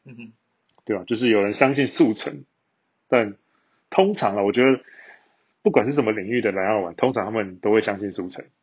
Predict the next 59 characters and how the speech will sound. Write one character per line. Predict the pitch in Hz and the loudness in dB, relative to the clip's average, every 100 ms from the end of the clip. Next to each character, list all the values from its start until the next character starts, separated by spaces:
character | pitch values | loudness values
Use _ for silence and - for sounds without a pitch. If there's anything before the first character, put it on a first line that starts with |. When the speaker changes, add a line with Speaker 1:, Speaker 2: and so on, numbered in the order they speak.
| _ _ _ _ _ _ _ | _ _ _ _ _ _ _
Speaker 1:
因 | - 165 | -20 -12
为 | 175 151 | -8 -8
总 | 127 113 | -10 -16
是 | 135 | -12
会 | 131 | -4
有 | |
人 | 117 107 | -2 -2
做 | 104 | -4
得 | 104 101 | -16 -18
到。 | 98 _ | -20 _
Speaker 2:
<clears throat> | _ | _
对。 | - 104 98 | 0 0 0
Speaker 1:
哦， | - 139 | -6 -6
但 | 185 | -4
是 | 175 | -6
是 | - | -12
少 | 156 - | -16 -16
数。 | - 113 | -16 -4
Speaker 2:
极 | 117 131 | 4 6
端 | 135 131 | 6 4
值， | 135 - - | 0 -6 -10
Speaker 1:
嗯。 | 113 110 | -12 -2
Speaker 2:
非 | 170 180 | 4 4
常 | 190 120 | 4 0
非 | 123 139 | 2 2
常 | 123 | 2
非 | 113 | -4
常 | 113 | -6
极 | - 113 | -4 -2
端 | 104 98 - | 0 0 -2
值。 | - - - - | -12 -18 -12 -4
那 | 147 - | -4 0
一 | 180 | 2
定 | 214 160 | 4 4
有 | 120 | 4
很 | 104 95 | 2 2
多 | 131 | 2
他 | 135 | 4
们 | 131 | 2
的 | 107 95 | 0 -2
努 | |
力， | 104 | -2
他 | 107 | 0
们 | 110 | -2
没 | 98 | -4
有 | 95 - | -10 -12
讲， | - _ _ _ | -16 _ _ _
他 | - | -6
们 | 127 | -4
才 | 110 | -4
能 | 98 | -6
够 | 104 | -8
做 | - - | -8 -10
到。 | - 65 | -10 -2
但 | - 156 | 2 4
大 | 165 | 6
部 | 151 | 4
分 | 143 143 | 4 2
的 | 113 98 | 2 0